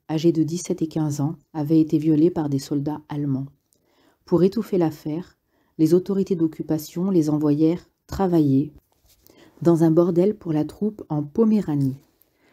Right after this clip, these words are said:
Stanzik avait reçu un simple avis. « Vos filles sont parties travailler en Allemagne. » De temps en temps, le petit coiffeur, c'était un homme malingre, d'aspect inoffensif,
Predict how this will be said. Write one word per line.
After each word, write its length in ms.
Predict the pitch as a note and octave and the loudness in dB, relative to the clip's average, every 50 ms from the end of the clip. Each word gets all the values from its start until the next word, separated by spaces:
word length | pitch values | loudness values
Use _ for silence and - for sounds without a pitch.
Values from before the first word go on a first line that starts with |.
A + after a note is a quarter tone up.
| _ _ _ _ _ _ _ | _ _ _ _ _ _ _
Stanzik 800 | _ - - - E3+ E3 D#3 D3 C#3 C#3 D3+ F#3+ A3 - - - - | _ -20 -6 -2 0 2 2 2 0 0 -2 -4 -6 -8 -14 -14 -10
avait 200 | D3+ D3+ D3 D3+ | -6 0 0 0
reçu 520 | D3 D#3+ D#3 D3+ - - - G3 A#3 - _ | 2 2 -2 -4 -4 -6 -6 -6 -6 -8 _
un 120 | - D#3+ D#3 | -4 -4 -4
simple 340 | D#3 - G3 F#3+ F#3 - E3 | -2 -2 -4 -2 0 0 -2
avis. « 300 | D3 C#3+ C#3+ - - - _ _ _ _ _ _ _ _ _ _ _ - | -2 -2 -4 -8 -12 -16 _ _ _ _ _ _ _ _ _ _ _ -6
Vos 200 | D3 F3 G#3+ G#3 | 0 0 0 0
filles 420 | - - - D3 C#3 D3+ D#3 D#3 _ _ | -2 -4 -2 -2 -2 -2 -4 -8 _ _
sont 240 | _ - - E3 | _ -8 -8 -4
parties 520 | D#3+ E3 D#3 - - - - - C#3 - _ _ | -2 -2 -4 -4 -8 -10 -10 -10 -10 -10 _ _
travailler 540 | - - E3+ E3 D#3+ D#3 D3 C#3+ D3 E3 F3 - | -8 0 0 2 4 4 4 4 4 2 2 0
en 160 | E3 D#3+ C#3+ | -2 -2 0
Allemagne. » 520 | C#3 C3 C3+ C3 C3 B2+ C3 - - E3 E3 _ _ _ _ _ _ _ _ _ _ _ _ _ _ _ _ _ - | 0 0 -2 -4 -4 -6 -8 -8 -10 -12 -14 _ _ _ _ _ _ _ _ _ _ _ _ _ _ _ _ _ 0
De 100 | D3 F3+ | 2 2
temps 280 | E3+ - E3 D#3 D3+ D#3+ | 2 2 -2 -2 0 -2
en 100 | D#3+ E3 | -2 0
temps, 160 | - A3 A3 | 0 2 4
le 160 | G3+ E3 D3+ | 4 4 4
petit 240 | D3 D3 D3 - D#3+ | 4 -2 -2 -2 -2
coiffeur, 600 | D#3 - D3 D3 D3 - F#3+ F#3+ G3 G3 G3 - - | 0 0 -2 -2 -2 -2 0 0 0 -2 -4 -8 -8
c'était 320 | - D#3 D3+ D#3 D3 D3+ | -8 -2 -2 -2 0 0
un 120 | D3 D#3 | 0 2
homme 220 | E3+ F#3+ F#3+ F3 C#3+ | 2 2 2 2 2
malingre, 640 | C#3 C3+ B2+ C3 C3+ C#3+ D#3 E3 D#3 D3+ D3 D3+ - | 2 2 2 0 0 2 0 0 -2 -4 -10 -10 0
d'aspect 420 | - C#3+ C#3 C#3+ - _ D#3+ - | 0 0 0 0 -4 _ -4 -2
inoffensif, 840 | - D3+ C#3+ B2+ B2+ - C#3+ C#3+ C#3 C#3+ - - F#3 F#3 - - _ | 0 2 2 0 0 -2 -6 -6 -6 -6 -6 -6 -6 -6 -8 -14 _